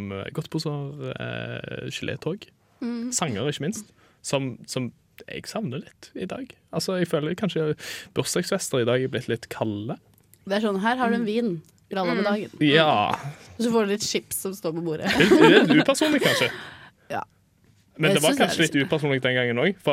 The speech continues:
Speaker 1: altså, jeg kom jo bare for å få godteposen og kake, og så sp-, sprang jeg rundt i Sugar High i to timer, og så var det hjem.
Speaker 3: Det var det feteste.
Speaker 1: Ja. <laughs>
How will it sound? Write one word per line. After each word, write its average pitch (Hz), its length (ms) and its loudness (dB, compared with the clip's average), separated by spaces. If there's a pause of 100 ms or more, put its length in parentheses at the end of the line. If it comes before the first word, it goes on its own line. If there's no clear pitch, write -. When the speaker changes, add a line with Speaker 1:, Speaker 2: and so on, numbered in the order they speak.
Speaker 1:
altså, 110 200 0
jeg 139 100 2
kom 151 220 -2
jo 180 100 2
bare 110 260 -2
for 113 200 -4
å 117 40 -4
få 113 100 -2
godteposen - 680 -6
og 110 140 -6
kake, - 340 -4
og 113 160 0
så 110 100 -6
sp-, - 240 -10
sprang 104 300 -6
jeg 131 180 -6
rundt - 380 -8 (160)
i 110 160 -2
Sugar 127 380 -2
High 117 280 -2
i 104 260 -6
to - 140 -6
timer, 104 280 -6
og 131 160 -2
så 110 120 -6
var 107 120 -6
det 107 100 -4
hjem. 170 100 -2
Speaker 3:
Det - 520 -20
var 226 80 -4
det 220 120 -6
feteste. - 540 -16 (180)
Speaker 1:
Ja. - 200 -6
<laughs> - 60 -10